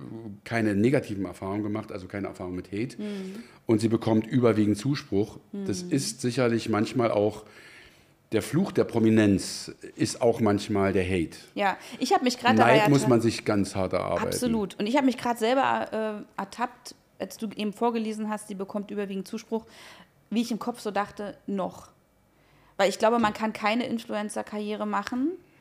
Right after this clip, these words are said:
Speaker 2: ohne auch Hate beziehungsweise auch Dislikes abzubekommen und auch
Speaker 1: Äh,
Speaker 2: Verurteilung vielleicht zu erfahren,
Speaker 1: mm,
Speaker 2: oder?
Speaker 1: ich, ich sag jetzt mal was. Am Anfang meiner Karriere, das
Speaker 2: Mhm.
Speaker 1: will ich mal persönlich vorwegschicken, sagte mir ein damaliger,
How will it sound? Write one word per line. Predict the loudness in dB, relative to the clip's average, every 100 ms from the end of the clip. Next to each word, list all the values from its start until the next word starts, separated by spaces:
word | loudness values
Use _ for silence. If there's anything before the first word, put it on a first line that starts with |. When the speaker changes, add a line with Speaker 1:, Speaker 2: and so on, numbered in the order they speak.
| _ _ _ _
Speaker 2:
ohne | 2 2 2 2 2 0 -6 -14 _
auch | 0 0 -2 -10 _ _ -14
Hate | -4 -2 -2 -4 -8
beziehungsweise | -10 -6 -6 -2 -2 0 0
auch | 2 2 0 -8 -20 _ -2
Dislikes | -2 0 -2 -4 -10
abzubekommen | -14 -12 -14 -12 -12 -10 -8 -6
und | -8 -6 -6 0
auch | 2
Speaker 1:
Äh, | 2
Speaker 2:
Verurteilung | 4 4 4 -2 -2 -6
vielleicht | -6 -8 -6
zu | -8
erfahren, | -8 -6 -4 0 0 0
Speaker 1:
mm, |
Speaker 2:
oder? | -2 -2 -4
Speaker 1:
ich, | -8 -10
ich | -6
sag | -4 -4
jetzt | -6
mal | -6 -6
was. | -8 -10
Am | -10
Anfang | -8 -8 -6 -6
meiner | -6 -4 -4
Karriere, | -6 -8 -8 -8 -10 -8
das | -6 -6 -6
Speaker 2:
Mhm. |
Speaker 1:
will | -8
ich | -8 -12 -8
mal | -6 -6
persönlich | -6 -8 -4 -4 -6
vorwegschicken, | -8 -8 -8 -8 -8 -8 -10 -20 -20 -12
sagte | -6 -6 -4
mir | -6 -4
ein | -4
damaliger, | -4 -4 -4 -2 -4